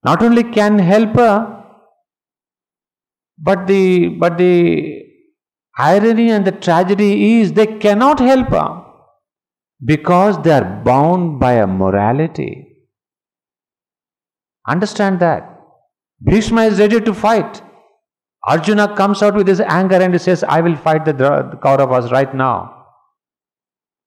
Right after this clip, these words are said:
But it is Yudhishthir who says, "No, brothers, don't do that. Because I have given them a vachan, the word, the moral promise."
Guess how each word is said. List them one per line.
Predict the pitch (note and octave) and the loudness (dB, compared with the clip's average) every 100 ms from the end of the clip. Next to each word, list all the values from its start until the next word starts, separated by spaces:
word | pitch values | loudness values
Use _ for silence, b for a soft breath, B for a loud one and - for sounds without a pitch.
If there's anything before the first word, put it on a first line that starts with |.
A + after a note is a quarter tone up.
| _ _ | _ _
But | - C3+ | -2 0
it | |
is | C3 G#2+ | 0 0
Yudhishthir | A#2 A2 F3 A3 - A3+ | 0 2 0 0 -2 0
who | F3+ | 0
says, | - E3 C#3 | 0 -2 -2
"No, | C#3+ E3+ | -2 0
brothers, | C#3+ C3 A#2 G#2+ - - _ _ _ _ _ A2+ | 0 2 0 -2 -10 -20 _ _ _ _ _ -2
don't | C3+ D3+ | 0 0
do | D3+ D3+ | -2 -2
that. | B2 - - _ _ _ _ _ _ | -4 -6 -16 _ _ _ _ _ _
Because | - D#3+ E3+ | -2 0 2
I | C3+ F3+ | 0 2
have | A3+ | 2
given | G3 G#3+ G#3+ | 2 2 2
them | G#3 G3+ | 2 2
a | F#3 | 2
vachan, | F3 F3 G#3 B2+ - - _ _ _ _ _ _ - | 0 0 -2 -4 -10 -20 _ _ _ _ _ _ -2
the | C3 | 0
word, | B2 F3 C3 F#2+ - - _ _ _ _ _ _ - | 2 2 0 -2 -10 -20 _ _ _ _ _ _ -6
the | A2+ | -4
moral | G#2+ G#2+ B2+ C#3 C3 A#2 - | -2 0 0 0 -2 -4 -4
promise." | A#2 B2+ B2+ - | -4 -4 -8 -16